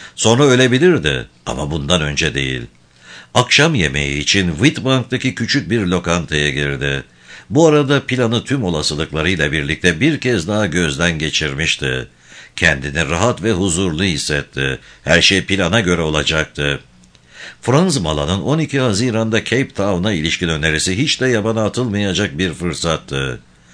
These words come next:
O akşam saat dokuzda Pretoria'nın dışındaki büyük evin önünde durdurdu arabasını. Zenci gece bekçisi kapıyı açtı.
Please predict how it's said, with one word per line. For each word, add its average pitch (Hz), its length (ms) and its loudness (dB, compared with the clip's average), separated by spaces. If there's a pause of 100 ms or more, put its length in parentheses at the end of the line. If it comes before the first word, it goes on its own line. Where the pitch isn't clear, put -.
(340)
O 165 140 4
akşam 139 380 2
saat 110 380 0
dokuzda 78 480 -2
Pretoria'nın 95 760 0
dışındaki 78 580 -2
büyük 131 280 2
evin 113 240 0
önünde 98 440 0
durdurdu 90 460 0
arabasını. 71 760 -2 (500)
Zenci 87 540 2
gece 90 320 2
bekçisi 85 460 0
kapıyı 78 360 -2
açtı. 65 600 -4